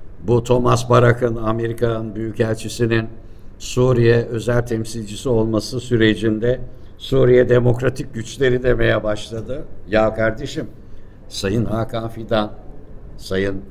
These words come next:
e, Yaşar Bey, Güler, Sayın Erdoğan yıllardır bu adamlara Y P G demiyor muydu yani? Şimdi birdenbire nasıl Suriye Demokratik Güçleri olabilir?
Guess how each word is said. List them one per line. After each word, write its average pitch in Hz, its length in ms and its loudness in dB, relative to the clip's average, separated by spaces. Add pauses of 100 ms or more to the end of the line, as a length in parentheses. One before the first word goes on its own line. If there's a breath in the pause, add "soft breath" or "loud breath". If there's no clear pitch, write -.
(100)
e, 92 280 -2 (320)
Yaşar 101 400 4 (680)
Bey, 98 300 0 (1700 loud breath)
Güler, 98 440 0 (640)
Sayın 107 340 2
Erdoğan 104 640 2 (1000)
yıllardır 117 680 2
bu 107 80 4
adamlara 104 600 4
Y 101 280 -4
P 110 180 -2
G 107 240 -6
demiyor 151 380 -2
muydu 82 420 -4
yani? 80 140 -8 (280)
Şimdi 104 400 -4
birdenbire 120 580 2
nasıl 147 240 -2
Suriye 101 480 -2
Demokratik 90 640 -6
Güçleri 85 400 -6
olabilir? 80 520 -4